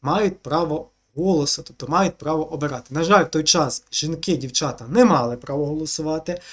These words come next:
Таке право буде вже поширюватися там після Першої світової війни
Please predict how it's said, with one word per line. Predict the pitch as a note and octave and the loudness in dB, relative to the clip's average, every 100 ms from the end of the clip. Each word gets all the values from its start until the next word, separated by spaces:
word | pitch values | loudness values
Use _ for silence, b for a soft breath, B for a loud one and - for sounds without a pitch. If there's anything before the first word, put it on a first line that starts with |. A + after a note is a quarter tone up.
| B B | B B
Таке | - G3+ G#3 | -4 0 0
право | F#3+ G3+ F3+ | 2 2 2
буде | E3+ | 0
вже | D#3 E3+ | 0 0
поширюватися | E3 D#3+ F#3+ F3+ E3 - | 0 0 2 0 -2 -4
там | D#3+ C#3+ | -6 -4
після | D#3+ - | -4 -4
Першої | C#3+ E3+ - - C#3+ | 0 2 2 2 2
світової | - C3 C3 B2 | -2 -2 -4 -4
війни | C3 F3 C4+ | -4 0 2